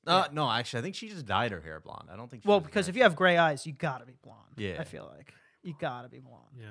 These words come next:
Speaker 2: I
Speaker 3: or
Speaker 2: don't think
Speaker 3: gray.
Speaker 2: she's naturally blonde. I'm
Speaker 1: Or
Speaker 2: not sure.
Speaker 1: gray. Just
Speaker 3: Like
Speaker 1: go
Speaker 3: a
Speaker 1: full,
Speaker 3: platinum
Speaker 1: full on
Speaker 3: gray.
Speaker 1: it. Platinum gray.
Speaker 3: Yeah,
Speaker 1: That'd be
Speaker 3: that
Speaker 1: cool,
Speaker 3: could be
Speaker 1: too.
Speaker 3: cool. Uh,
Speaker 2: Platinum gray.
Speaker 3: yeah, honestly, the eyes, they're my most I, they're the thing I care about the most. Like, I, y-,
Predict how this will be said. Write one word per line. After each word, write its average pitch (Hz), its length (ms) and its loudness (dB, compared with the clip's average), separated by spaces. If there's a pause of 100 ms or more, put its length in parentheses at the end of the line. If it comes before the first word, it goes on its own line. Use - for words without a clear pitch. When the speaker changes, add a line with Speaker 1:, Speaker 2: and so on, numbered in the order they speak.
(140)
Speaker 2:
I - 80 -14
Speaker 3:
or 113 60 -8
Speaker 2:
don't 110 120 -8
think 135 120 -10
Speaker 3:
gray. 107 180 0
Speaker 2:
she's 92 80 -8
naturally 92 380 -8
blonde. 85 320 -14
I'm 170 60 -8
Speaker 1:
Or 180 180 0
Speaker 2:
not 165 60 -10
sure. 143 80 -12
Speaker 1:
gray. 170 240 0
Just 147 160 -12
Speaker 3:
Like 190 100 0
Speaker 1:
go - 60 -14
Speaker 3:
a - 20 -20
Speaker 1:
full, - 140 -14
Speaker 3:
platinum 190 340 6
Speaker 1:
full 185 180 4
on 185 260 4
Speaker 3:
gray. 226 80 -2
Speaker 1:
it. - 140 -10
Platinum 156 360 -8
gray. 151 360 -8
Speaker 3:
Yeah, 151 180 -4
Speaker 1:
That'd - 40 -6
be 156 60 -8
Speaker 3:
that 147 160 -8
Speaker 1:
cool, 139 80 -12
Speaker 3:
could - 40 -18
be 101 60 -8
Speaker 1:
too. - 140 -10
Speaker 3:
cool. 98 320 -12 (920)
Uh, 104 140 -12
Speaker 2:
Platinum 95 380 -10 (120)
gray. - 220 -20 (540)
Speaker 3:
yeah, 120 160 0
honestly, 170 480 2
the 131 220 -8 (100)
eyes, 151 480 6 (600)
they're 113 160 -8
my 113 140 2
most 123 380 -2 (400)
I, 113 140 4
they're 110 200 -4
the 107 80 -10
thing 123 360 -6
I 104 280 0
care 107 220 -4
about 98 260 -4
the 104 60 -18
most. 95 420 -12
Like, 107 220 -2
I, 113 200 -2
y-, 123 120 -14